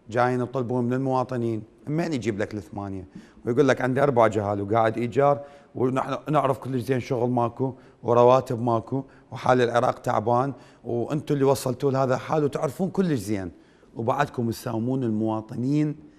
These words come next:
على فلوسهم". يعني، يبيع ولده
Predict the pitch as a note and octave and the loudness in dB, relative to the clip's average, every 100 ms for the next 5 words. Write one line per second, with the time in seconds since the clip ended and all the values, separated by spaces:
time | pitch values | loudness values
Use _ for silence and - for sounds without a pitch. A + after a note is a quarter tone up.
0 | _ _ _ - C3 B2+ - A2+ G2+ - | _ _ _ -4 0 0 -2 -8 -8 -8
1 | G#2+ G2+ _ _ _ _ - A2+ A#2 A2+ | -14 -14 _ _ _ _ -4 -2 0 0
2 | G2+ B2+ G#2+ C3 A#2+ B2+ B2 | 2 0 4 2 4 2 2